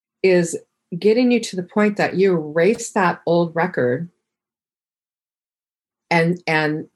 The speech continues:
replace it with a new record. So, and you do it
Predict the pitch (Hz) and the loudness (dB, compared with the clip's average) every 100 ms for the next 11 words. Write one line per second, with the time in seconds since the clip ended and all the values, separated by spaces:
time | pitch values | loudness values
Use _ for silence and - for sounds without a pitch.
0 | _ 170 170 170 226 247 247 196 202 190 | _ -2 -2 0 0 2 -2 -2 -2 0
1 | 247 196 131 131 131 175 _ _ _ _ | 0 0 -4 -4 -6 -8 _ _ _ _
2 | _ _ _ _ - 190 180 180 175 175 | _ _ _ _ -2 2 2 2 2 2
3 | 190 196 185 - | 2 2 0 -4